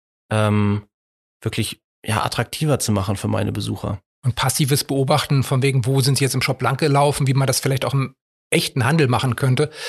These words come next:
Speaker 2: das bringt jetzt auch nur ein Stück weit etwas. Das heißt, man muss sie dann fragen.
Speaker 1: Genau. Und da hatten wir,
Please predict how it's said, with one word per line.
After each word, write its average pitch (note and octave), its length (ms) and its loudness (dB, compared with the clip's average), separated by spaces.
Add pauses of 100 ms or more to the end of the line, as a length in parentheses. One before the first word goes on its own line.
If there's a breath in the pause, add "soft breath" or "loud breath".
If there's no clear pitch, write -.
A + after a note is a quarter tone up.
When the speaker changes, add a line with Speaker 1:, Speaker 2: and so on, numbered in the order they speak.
(220 loud breath)
Speaker 2:
das - 180 -2
bringt C3 220 0
jetzt B2 180 -2
auch B2+ 160 0
nur C3 120 4
ein A#2 80 2
Stück D#3 300 -4
weit G#2+ 240 -2
etwas. C#3 400 -4 (100)
Das - 160 -4
heißt, C#3 280 -2 (260)
man C#3 120 2
muss C#3+ 120 2
sie F#3 80 0
dann F3+ 120 0
fragen. A2 400 0 (800)
Speaker 1:
Genau. G2+ 380 2
Und A#2 180 -2
da A#2 100 4
hatten A#2+ 220 2
wir, A#2 380 2